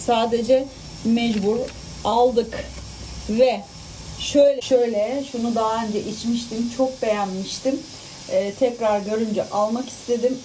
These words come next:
Elma, ahududu, yeşil çay, organik çay aldım kendime. Fiyatı organik çay on bir lira doksan kuruş. Şunu da görünce tadım videosunda tatmak için aldım.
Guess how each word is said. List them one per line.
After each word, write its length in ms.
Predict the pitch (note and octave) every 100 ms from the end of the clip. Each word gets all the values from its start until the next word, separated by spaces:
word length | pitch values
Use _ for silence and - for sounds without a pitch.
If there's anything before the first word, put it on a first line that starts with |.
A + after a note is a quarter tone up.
| B3
Elma, 360 | A3+ B3 A3+
ahududu, 720 | G#3 - A3+ B3+ A3+ B3 A#3 G#3+
yeşil 380 | A3 C4+ B3
çay, 240 | - A#3 G#3 -
organik 540 | A3 A#3+ G#3 A3+ A3+
çay 280 | - B3 G#3+
aldım 440 | - G3 F3 F#3 F3 - - -
kendime. 520 | A#3 B3 - A#3+ C#4+ - - - - -
Fiyatı 640 | C#4 B3+ A3 A3+ C4 B3+ -
organik 500 | A#3+ A#3+ A#3 G#3+ -
çay 280 | D4 C4 C4+ -
on 240 | C4 C#4
bir 140 | A#3+ G3
lira 320 | G#3 A3+ B3 A#3+
doksan 400 | G#3+ - G#3 G3
kuruş. 400 | G3+ E3 F3+ - - - - -
Şunu 240 | D4+ D4+ C4
da 80 |
görünce 640 | A#3+ C4 C#4+ C4+ A#3 B3+ C#4
tadım 320 | C4 A#3 C#4
videosunda 880 | B3+ G3+ G#3 G#3 A3+ G#3 G#3 B3 D4+ D4+
tatmak 380 | B3+ G#3+ A#3 A#3+ - G#3
için 340 | - A3 C#4 - -
aldım. 560 | A3 B3 A#3+ A#3 C#4+